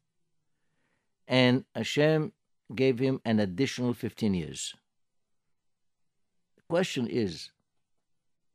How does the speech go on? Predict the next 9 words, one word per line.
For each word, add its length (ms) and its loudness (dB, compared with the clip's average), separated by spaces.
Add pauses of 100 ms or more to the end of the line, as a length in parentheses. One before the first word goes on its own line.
(280)
how 200 -2
come 380 -2 (400)
he 140 -4
deserved 680 -2 (120)
to 120 -6
die 460 -4 (1040)
from 200 -4
one 220 2
mitzvah? 480 -4